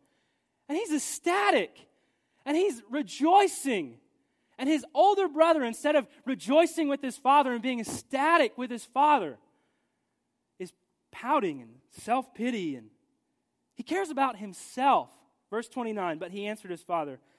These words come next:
'Look, these many years I've served you, and I never disobeyed your command.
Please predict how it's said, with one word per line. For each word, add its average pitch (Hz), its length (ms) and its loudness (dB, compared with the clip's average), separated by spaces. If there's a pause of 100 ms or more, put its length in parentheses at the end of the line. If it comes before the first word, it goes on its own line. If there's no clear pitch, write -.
(320)
'Look, 202 360 -2 (680)
these 202 200 -8
many 269 280 0
years 233 360 0
I've 254 260 -2
served 277 560 -4
you, 175 160 -6
and 190 80 -4
I 285 100 0
never 349 380 0
disobeyed 185 680 -4
your 170 120 -6
command. 151 540 -10